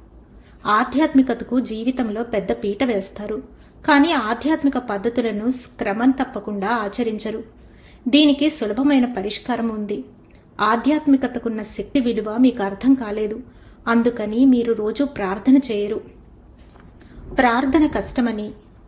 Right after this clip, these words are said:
పని అని, సమయం పట్టేస్తుందని భావిస్తే మీకు దాని విలువ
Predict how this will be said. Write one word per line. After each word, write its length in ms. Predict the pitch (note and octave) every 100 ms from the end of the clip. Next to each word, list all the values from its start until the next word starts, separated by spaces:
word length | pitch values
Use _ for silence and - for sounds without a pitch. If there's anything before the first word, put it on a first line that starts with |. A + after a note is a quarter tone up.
| - -
పని 260 | G#3+ A#3 C#4
అని, 240 | A3 A3 G#3+ - -
సమయం 420 | - A3+ C4+ D#4+
పట్టేస్తుందని 760 | C4 G3+ - A#3+ - A3+ G#3 G#3
భావిస్తే 540 | G3 G3 A#3+ - A#3 G#3 - - -
మీకు 220 | C#4+ D4+ C#4
దాని 300 | A3+ A3+ G#3
విలువ 300 | G3+ A3